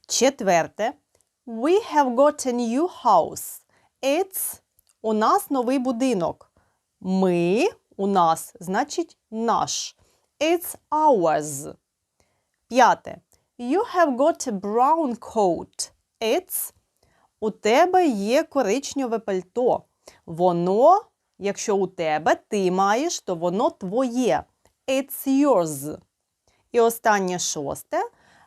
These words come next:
They have got a big flat. It's. У них велика квартира.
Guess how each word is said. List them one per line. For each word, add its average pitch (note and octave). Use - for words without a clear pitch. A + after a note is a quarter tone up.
They B3+
have A#3+
got C4
a F#3
big C#4+
flat. E3+
It's. B3
У G3+
них A#3+
велика A3
квартира. F#3